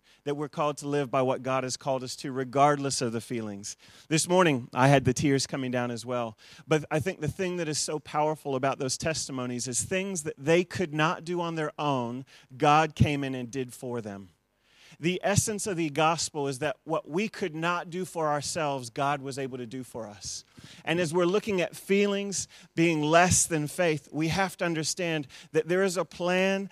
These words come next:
that God has that is better than your current situation. That there is something that he can take you through that is, that has more to it. And we're gonna look at a little bit of that.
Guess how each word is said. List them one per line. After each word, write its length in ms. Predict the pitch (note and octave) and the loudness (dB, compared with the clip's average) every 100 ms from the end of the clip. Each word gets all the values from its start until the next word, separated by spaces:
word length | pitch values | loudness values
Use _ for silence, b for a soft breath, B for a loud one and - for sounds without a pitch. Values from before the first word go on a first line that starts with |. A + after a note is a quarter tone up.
| B B | B B
that 220 | D3 D3 | -4 -2
God 260 | D3+ E3 F3 | 2 2 2
has 300 | E3+ E3 D3 | 2 2 2
that 120 | D#3+ | -2
is 160 | D3+ C3+ | -2 -2
better 440 | A#2 E3 E3+ E3 | 4 6 10 8
than 160 | D3+ D3+ | 8 2
your 100 | C#3 | -2
current 380 | - C#3+ C3+ - | -4 -4 -4 -6
situation. 760 | C3+ - C3 A#2 A#2 - A2 - _ _ _ b b | -8 -10 -8 -6 -8 -10 -16 -20 _ _ _ b b
That 200 | - F3+ | 2 4
there 140 | F#3+ G3 | 6 4
is 140 | E3 | 4
something 480 | - A3 A3 A3+ G#3+ | 2 2 0 -2 0
that 120 | F#3 | 0
he 160 | D#3+ G#3 | 2 0
can 180 | - F#3+ | 0 0
take 300 | F#3+ G3 - | 4 4 2
you 100 | E3 | -2
through 220 | - D#3+ | 2 4
that 160 | D3 D3 | 6 4
is, 160 | C#3 B B | 2 B B
that 160 | D3 C#3+ | 0 4
has 280 | D#3 D3 C#3 | 6 4 4
more 320 | D3 D3 D#3 | 4 6 2
to 220 | - C#3 | 0 -2
it. 180 | A2+ - - B B B | -2 -4 -18 B B B
And 120 | D3+ | 4
we're 100 | E3 | 4
gonna 140 | F3 | 4
look 140 | D#3 D3+ | 2 2
at 80 | C#3 | 2
a 40 | |
little 140 | C3+ | 2
bit 120 | B2+ A#2+ | 2 2
of 80 | |
that. 180 | A#2 A2+ | 2 0